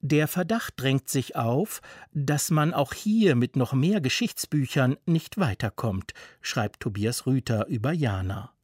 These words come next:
Woran es ihr mangelt, vermutet der Journalist, ist wohl eher eine ethisch fundierte Einordnung der eigenen Rolle in der Gegenwart des Jahres zweitausendzwanzig und der Tragweite der Zumutungen,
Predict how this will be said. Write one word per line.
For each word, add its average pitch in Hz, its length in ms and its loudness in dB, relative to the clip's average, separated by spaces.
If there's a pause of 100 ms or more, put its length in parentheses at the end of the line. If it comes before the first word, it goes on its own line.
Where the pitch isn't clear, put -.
(440)
Woran 143 420 4
es - 160 0
ihr 143 160 0
mangelt, 147 680 0 (140)
vermutet 107 500 -4
der 110 100 0
Journalist, 120 640 0 (320)
ist - 260 -2
wohl 147 240 2
eher 202 380 0
eine 131 320 2
ethisch 208 380 -2
fundierte 156 680 0
Einordnung 135 720 0
der 127 180 -2
eigenen 127 420 2
Rolle 156 360 4
in 135 240 0
der 131 140 0
Gegenwart 110 760 -2
des - 160 -4
Jahres 104 460 -2
zweitausendzwanzig 113 1160 -2 (500)
und 120 280 2
der 104 160 -2
Tragweite 123 720 -2
der 107 140 0
Zumutungen, 131 840 2